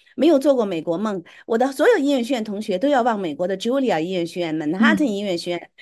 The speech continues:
Speaker 1: Curtis 音乐学院写信，他们要入美国的音乐学院。我什么信都不写，因为我觉得我没有必要到美国读音乐学院。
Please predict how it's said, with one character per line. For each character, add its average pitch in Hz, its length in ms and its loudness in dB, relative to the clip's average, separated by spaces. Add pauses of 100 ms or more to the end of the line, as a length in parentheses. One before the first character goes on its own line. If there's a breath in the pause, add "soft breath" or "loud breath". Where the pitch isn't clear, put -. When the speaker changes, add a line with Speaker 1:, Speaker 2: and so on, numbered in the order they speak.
(180 loud breath)
Speaker 1:
Curtis 320 500 0
音 233 180 -2
乐 240 140 0
学 202 140 -8
院 214 180 -2
写 - 180 -6
信， 254 360 -2 (200 loud breath)
他 277 120 0
们 262 80 4
要 226 100 2
入 294 180 0
美 180 160 -2
国 185 100 0
的 233 80 -2
音 277 120 0
乐 285 120 2
学 214 180 -6
院。 254 240 -2 (520 soft breath)
我 247 200 4
什 240 200 -4
么 339 120 0
信 480 200 -4
都 370 100 0
不 392 120 0
写， 180 420 -4
因 302 160 0
为 294 80 0
我 240 140 -4
觉 220 240 -4
得 254 60 0
我 208 100 -2
没 208 120 -6
有 494 100 0
必 415 120 -2
要 403 140 2
到 403 180 0
美 285 160 -4
国 208 120 -6
读 294 120 -4
音 285 100 0
乐 330 140 -2
学 240 180 -8
院。 233 180 -8